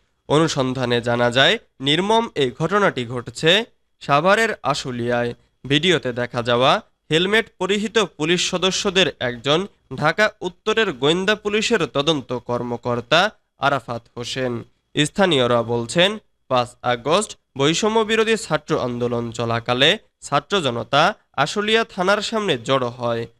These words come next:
পুলিশ তাদের লক্ষ্য করে গুলি ছোড়ে, ফলে আন্দোলনে অংশ নেওয়া অনেকেই গুলিবিদ্ধ হয়ে মারা যান। পুলিশ নিহতদের একটি ভ্যানে করে অন্য স্থানে নিয়ে যায়, এমনকি পুলিশের একটি গাড়িতে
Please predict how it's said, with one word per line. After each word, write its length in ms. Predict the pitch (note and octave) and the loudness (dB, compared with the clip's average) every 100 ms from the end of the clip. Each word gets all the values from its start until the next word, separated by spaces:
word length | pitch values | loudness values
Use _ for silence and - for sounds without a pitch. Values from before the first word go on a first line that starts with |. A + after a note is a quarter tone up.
| _ _ | _ _
পুলিশ 300 | D3+ G3 G#3 | 0 2 2
তাদের 320 | A#3+ A#3+ F3+ | 2 2 2
লক্ষ্য 400 | B2+ D3 - G3+ | 0 -2 -2 -4
করে 240 | G3 G#3 C#3+ | -2 0 0
গুলি 260 | C#3 C#3 | 0 -2
ছোড়ে, 380 | A#2+ B2+ A#2 A#2 - _ _ | -2 -6 -6 -6 -10 _ _
ফলে 340 | C3 B2+ E3+ G#3 _ | 0 2 2 0 _
আন্দোলনে 580 | - C#3 E3 G#3+ A3 A3+ A3+ | -2 -2 0 0 2 0 0
অংশ 320 | C#3 D#3+ F3+ G#3+ | -2 -2 -2 0
নেওয়া 240 | G#3 D#3 | 2 2
অনেকেই 640 | A#2+ A#2+ A#2+ - D#3 G3 G#3+ _ - | 0 -4 -8 0 2 2 -2 _ -6
গুলিবিদ্ধ 460 | C#3+ F#3 G#3 G3 A#3 | 0 2 0 0 0
হয়ে 220 | A3+ G#3 | 2 0
মারা 360 | B2 B2 B2+ | 0 0 0
যান। 380 | B2 A#2+ A#2+ A#2 A#2 _ _ | 0 -2 -4 -6 -12 _ _
পুলিশ 380 | - E3 A3 - | -2 2 2 0
নিহতদের 680 | C3+ C#3 F3+ G#3 A3 A3+ A3 - | -2 -2 0 -2 0 0 0 -4
একটি 480 | E3+ - - G#3+ G#3+ - _ | -6 -6 -2 0 -2 -6 _
ভ্যানে 300 | C3 D3+ C3 | -2 0 0
করে 380 | A#2 B2+ C3+ G3+ - _ - | 0 2 2 2 -2 _ -2
অন্য 280 | D3 G3 G3 | 0 2 -2
স্থানে 340 | - B2+ A#2+ | -2 -8 -6
নিয়ে 220 | A#2+ A#2+ | -4 -4
যায়, 300 | A2+ A#2+ A#2 - _ - | -2 -2 -2 -6 _ -6
এমনকি 560 | B2 B2 B2 C3+ F3+ A3 _ _ | -2 0 0 0 0 0 _ _
পুলিশের 520 | D#3 G3 G#3 A#3 A3+ | 0 0 2 0 0
একটি 340 | - G3+ - G#3 | -4 -4 -4 0
গাড়িতে 520 | C3+ B2 A#2 D3 G3+ | 0 0 0 2 2